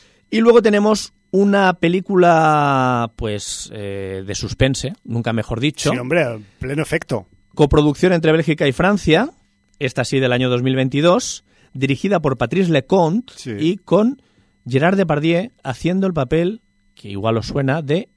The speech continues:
Speaker 1: Jules Magret.
Speaker 2: Por supuestísimo. El,
Speaker 1: Pues
Speaker 2: el que le faltaba ya a Depardieu de hacer, ¿no? Ya.
Speaker 1: El inspector Magret,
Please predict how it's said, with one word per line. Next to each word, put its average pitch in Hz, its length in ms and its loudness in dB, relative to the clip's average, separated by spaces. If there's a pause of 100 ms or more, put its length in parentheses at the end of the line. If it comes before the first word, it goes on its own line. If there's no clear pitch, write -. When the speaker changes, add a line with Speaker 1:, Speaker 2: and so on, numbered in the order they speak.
(200)
Speaker 1:
Jules 208 580 -6
Magret. 135 540 -6 (1000)
Speaker 2:
Por 113 180 -10
supuestísimo. 101 920 -10 (360)
El, 120 100 -6
Speaker 1:
Pues 120 180 -6
Speaker 2:
el 147 180 -6
que - 100 -2
le 147 80 -2
faltaba 160 440 4
ya 147 260 0
a 139 40 -4
Depardieu 139 500 -4
de 123 80 -6
hacer, 123 320 -6
¿no? 147 180 -6
Ya. 147 240 -6
Speaker 1:
El 180 100 -2
inspector 139 380 -4
Magret, 180 400 -4